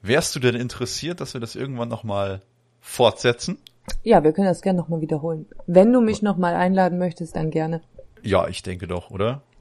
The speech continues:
Speaker 1: Wie gesagt, da das ja vor vier oder fast fünf Jahren schon mal nicht geklappt hat mit unserem Podcast, bin ich so ganz froh, dass wir es heute zustande bekommen haben.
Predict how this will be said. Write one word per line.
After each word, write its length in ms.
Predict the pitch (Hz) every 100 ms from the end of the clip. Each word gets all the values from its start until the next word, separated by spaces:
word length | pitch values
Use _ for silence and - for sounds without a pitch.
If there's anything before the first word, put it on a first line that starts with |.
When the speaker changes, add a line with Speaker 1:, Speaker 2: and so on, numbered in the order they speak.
| _ -
Speaker 1:
Wie 320 | - _ -
gesagt, 180 | 90 90
da 60 | 101
das 140 | 101
ja 80 | 101
vor 200 | - 98
vier 480 | - - - 113 117
oder 100 | 101
fast 280 | - 104 -
fünf 300 | - 135 -
Jahren 300 | 98 98 123
schon 140 | - 107
mal 100 | 101
nicht 160 | 104
geklappt 360 | 104 - 120 -
hat 120 | 127
mit 100 | 113
unserem 280 | 123 120 107
Podcast, 400 | 123 - 117 113
bin 60 | 123
ich 80 | 117
so 80 | 101
ganz 160 | 98
froh, 160 | - 117
dass 160 | 107
wir 40 | 104
es 100 | 104
heute 200 | 110 110
zustande 440 | - - 117 127
bekommen 340 | 95 92 92 87
haben. 240 | 87 98